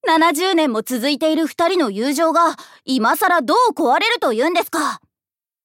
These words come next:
目が覚めたか。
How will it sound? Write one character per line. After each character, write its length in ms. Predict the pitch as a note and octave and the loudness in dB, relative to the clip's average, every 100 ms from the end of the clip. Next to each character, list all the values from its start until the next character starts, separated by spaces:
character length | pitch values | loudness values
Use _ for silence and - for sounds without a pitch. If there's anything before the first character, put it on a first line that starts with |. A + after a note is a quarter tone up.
| _ _ _ _ _ _ _ _ _ _ _ _ _ _ _ _ _ | _ _ _ _ _ _ _ _ _ _ _ _ _ _ _ _ _
目 260 | G3+ A3 | -2 -2
が 100 | A3 | -2
覚 260 | F3+ - G3 | -6 -8 -6
め 140 | A3 | -6
た 120 | G3 | -8
か。 320 | - - - | -20 -20 -20